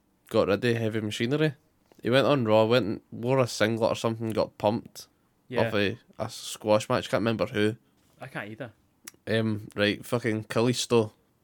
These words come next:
Speaker 1: So he was the Lucha House Party.
Speaker 2: Yeah.
Speaker 1: And I think he was fucking pissed off with it and he wanted bigger and better things, so he got sacked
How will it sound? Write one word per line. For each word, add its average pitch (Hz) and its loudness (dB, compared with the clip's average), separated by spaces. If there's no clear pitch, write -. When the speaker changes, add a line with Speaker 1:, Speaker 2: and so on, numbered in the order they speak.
Speaker 1:
So 131 0
he 151 4
was 160 4
the 127 -4
Lucha 120 2
House 120 4
Party. 135 2
Speaker 2:
Yeah. 117 -8
Speaker 1:
And 104 0
I 104 4
think 117 0
he 117 0
was 110 0
fucking 107 -4
pissed - -4
off 104 0
with 110 4
it 80 0
and 104 -8
he 113 -4
wanted 107 -2
bigger 107 2
and 98 -2
better 95 2
things, 107 -4
so - -6
he 98 -4
got - -2
sacked - -2